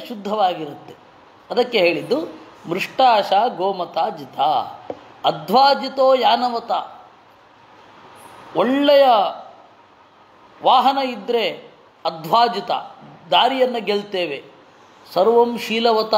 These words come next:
ಜಿತಂ, ಇದೆಲ್ಲವನ್ನ ಗೆಲ್ಲುವವ ಶೀಲ. ಯಾರಿಗೆ ಶೀಲ ಇರುತ್ತೆ ಅವನು ಎಲ್ಲರನ್ನ ಗೆಲ್ತಾನೆ. ಅವನು ಎಂಥದೇ ಬಟ್ಟೆ ಹಾಕ್ಕೊಂಡು ಹೋದರೂ ಅವರನ್ನು ಗುರುತಿಸತ್ತೆ ಸಭೆ ಕೆಲವೊಮ್ಮೆ ಆ ಮಟ್ಟಕ್ಕೆ ಬೆಳೆದ್ರೆ.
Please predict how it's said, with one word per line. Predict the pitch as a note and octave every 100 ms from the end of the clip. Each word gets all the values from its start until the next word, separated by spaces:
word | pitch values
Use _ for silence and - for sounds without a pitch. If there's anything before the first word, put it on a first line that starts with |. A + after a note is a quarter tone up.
| G#3
ಜಿತಂ, | F3+ F#3 G#3 F#3+ C3+ - - - - - - - -
ಇದೆಲ್ಲವನ್ನ | D#3+ G3 A#3+ B3+ C#4 C4 B3+ B3
ಗೆಲ್ಲುವವ | G3+ A3+ A#3 A3 G#3 F#3+ D3+ -
ಶೀಲ. | - - A3+ F#3 - - - - D#3+
ಯಾರಿಗೆ | E3+ F#3 A#3+ G#3+
ಶೀಲ | - A#3+ A#3+ A#3
ಇರುತ್ತೆ | G3+ F#3 - D#3 D3+ - -
ಅವನು | - G#3+
ಎಲ್ಲರನ್ನ | G3+ A3+ A#3+ G#3 G3+
ಗೆಲ್ತಾನೆ. | G3 F3+ D#3+ D3+
ಅವನು | F3+
ಎಂಥದೇ | F#3+ G3 A#3 A#3
ಬಟ್ಟೆ | G#3+ G3+ A3
ಹಾಕ್ಕೊಂಡು | G#3 G#3 G#3 G3
ಹೋದರೂ | G#3+ G#3+ G#3+ D3+ - - - -
ಅವರನ್ನು | F#3 G3+ G3
ಗುರುತಿಸತ್ತೆ | E3+ G3 G#3 - G3+ -
ಸಭೆ | F3+ F3 E3+
ಕೆಲವೊಮ್ಮೆ | F3+ F3+ F#3+ F#3+ F#3 F3 - - - -
ಆ | D3
ಮಟ್ಟಕ್ಕೆ | F3+ F3 F#3 G3
ಬೆಳೆದ್ರೆ. | E3+ F3 E3+ E3